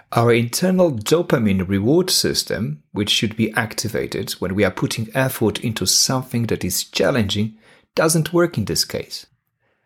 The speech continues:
Andrew Huberman, a neuroscientist and professor at the Stanford University School of Medicine,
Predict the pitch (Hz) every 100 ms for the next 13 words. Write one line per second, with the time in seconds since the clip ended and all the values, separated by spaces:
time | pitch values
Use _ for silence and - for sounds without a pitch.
0 | _ 143 196 208 180 - 202 131 90 80
1 | 95 160 - - 98 110 107 - 127 113
2 | 110 107 - 104 - 107 113 107 - 98
3 | 101 - 117 113 - 110 101 - 110 101
4 | 110 110 - 107 - 127 117 107 120 139
5 | 165 95 - 73 120